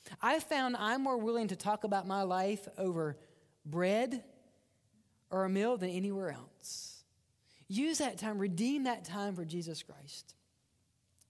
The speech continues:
And not only do we eat together, but as we eat, we pray together. So I challenge you,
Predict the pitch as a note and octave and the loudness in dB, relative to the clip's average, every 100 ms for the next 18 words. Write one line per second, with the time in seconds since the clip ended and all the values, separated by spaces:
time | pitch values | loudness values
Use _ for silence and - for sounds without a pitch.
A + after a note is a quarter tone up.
0 | _ - _ _ _ _ _ _ _ _ | _ -20 _ _ _ _ _ _ _ _
1 | _ _ _ _ _ _ _ _ _ _ | _ _ _ _ _ _ _ _ _ _
2 | _ _ _ _ - F#3 G#3 A3+ A#3 G#3+ | _ _ _ _ -4 -2 0 0 2 2
3 | G3 F#3+ F#3 E3+ D3+ - - _ _ _ | 2 2 2 2 -2 -8 -20 _ _ _
4 | _ _ _ _ F#3+ F#3 F#3 C#3+ C#3 B2+ | _ _ _ _ 0 0 -2 -2 0 -2
5 | B2+ C3 - _ _ _ _ _ _ _ | -6 -12 -18 _ _ _ _ _ _ _
6 | - D#3+ F3 D#3+ E3 E3+ E3 C#3 D3+ D3 | -6 0 0 0 0 2 0 0 -4 -8
7 | - E3 C#3+ C3 - C3 B2 B2 C#3 - | -4 -2 -2 -4 -10 -12 -12 -16 -20 -20
8 | _ _ _ _ - - _ _ - - | _ _ _ _ -20 -20 _ _ -8 -4
9 | G#3 - F#3 F3 E3+ C#3+ B2 A#2+ | -4 -2 -2 -2 -2 -4 -8 -12